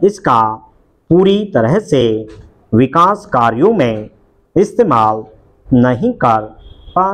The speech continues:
रहे हैं। दूसरी तरफ अर्थव्यवस्था के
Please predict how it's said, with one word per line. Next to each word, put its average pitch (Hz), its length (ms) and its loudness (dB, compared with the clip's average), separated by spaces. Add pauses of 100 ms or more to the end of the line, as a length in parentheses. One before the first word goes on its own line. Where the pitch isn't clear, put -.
रहे 104 240 -2 (140)
हैं। 127 160 -2 (1900)
दूसरी 202 460 0
तरफ 160 400 -2
अर्थव्यवस्था 123 1160 -2 (120)
के 156 180 2